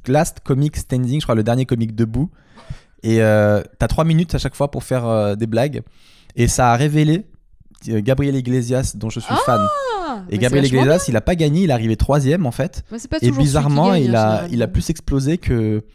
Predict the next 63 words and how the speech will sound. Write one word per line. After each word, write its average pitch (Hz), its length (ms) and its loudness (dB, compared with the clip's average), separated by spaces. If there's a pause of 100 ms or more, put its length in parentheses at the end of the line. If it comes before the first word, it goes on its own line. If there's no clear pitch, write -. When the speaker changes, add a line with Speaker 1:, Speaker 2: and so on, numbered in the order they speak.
Speaker 2:
Que 196 80 -8
le 185 60 -8
gagnant. 196 300 -4
Speaker 1:
Parce - 120 -10
qu'en 127 60 2
fait, 165 140 2
il 156 60 0
faisait 127 100 2
du 120 100 -4
storytelling, 135 560 0
donc 123 180 -4
il 110 60 0
avait 107 120 0
trois 139 200 0
minutes, 139 160 2
en 143 40 -2
trois - 140 -2
minutes, 135 160 0
il 127 60 -2
racontait 110 300 -2
une 107 80 0
histoire, 156 360 -2
tu - 100 -8
vois. 127 140 -2 (720)
Et 101 220 0
il 98 140 0
a, 76 440 -2
il 50 180 -8
a, 65 100 -4
il 123 100 0
a, 80 80 0
il 76 100 -2
a 87 60 0
tout 151 120 -2
brûlé. 127 260 -2 (760)
Speaker 2:
Donc, 220 440 -4
euh, 196 120 0
mon 185 140 -8
idée 190 260 -8
n'est 262 120 -8
pas 214 160 -4
con. 180 240 -8 (320)
Speaker 1:
Non, 160 340 4
l'i-, 117 200 2
l'idée 127 300 2
du 117 80 -8
concept 127 280 -4
de 113 60 -2
la 98 120 2
télé 190 200 0
est 165 60 2
pas - 140 -2
con. 170 180 -6 (120)
Mais 98 460 0
moi, 101 560 0
je 123 80 -2
sais - 160 -6
que 104 300 0
je, 95 160 -4
je, 90 120 -2
je 87 140 -8 (240)
Speaker 2:
Oh 208 60 -12
là 208 160 -4